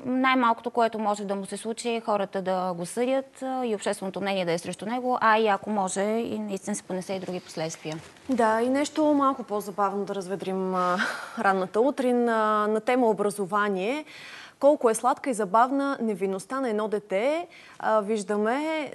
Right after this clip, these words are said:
Speaker 2: тази снимка, решени задачи. На последната обаче, където трябва да се измери дължината на отсечката, детето отбелязва: „Линията не знам къде ми е.“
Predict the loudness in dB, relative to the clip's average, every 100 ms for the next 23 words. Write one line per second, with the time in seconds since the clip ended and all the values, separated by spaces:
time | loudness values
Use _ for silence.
0 | 0 0 0 -4 -2 0 0 -2 0 0
1 | 0 0 0 -2 -2 -2 -2 -2 -2 -2
2 | -2 0 0 -2 -2 -2 2 2 2 -4
3 | -2 -2 -2 -2 0 0 0 -6 -4 -2
4 | -2 -2 -4 -2 -2 -2 -2 -2 -2 -4
5 | -2 -2 0 0 -4 -4 0 0 2 0
6 | 0 0 2 4 2 2 0 2 0 -2
7 | -2 -4 -4 -4 -4 -4 -4 -2 -2 0
8 | -2 -2 -4